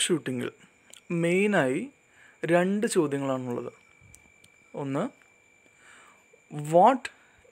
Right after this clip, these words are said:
is the cause? What is the cause എന്ന് പറഞ്ഞാൽ എന്താണ്? The reason why something, especially something bad happens. എന്തു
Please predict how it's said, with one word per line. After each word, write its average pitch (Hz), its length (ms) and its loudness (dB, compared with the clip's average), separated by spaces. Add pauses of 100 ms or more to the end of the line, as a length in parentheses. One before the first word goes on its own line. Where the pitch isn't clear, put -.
is 156 160 -2
the 165 80 6 (160)
cause? 135 360 4 (2500)
What 170 200 2 (160)
is 165 60 -4 (100)
the 165 80 2 (160)
cause 151 300 4 (380)
എന്ന് 143 200 -4
പറഞ്ഞാൽ 123 360 0 (880)
എന്താണ്? 139 340 0 (160)
The 151 80 10 (140)
reason 214 420 2 (160)
why 123 160 6 (720)
something, 139 440 -2 (360)
especially 190 580 0 (100)
something 165 320 0 (200)
bad 175 200 6 (140)
happens. 127 420 -6 (1300)
എന്തു 220 300 4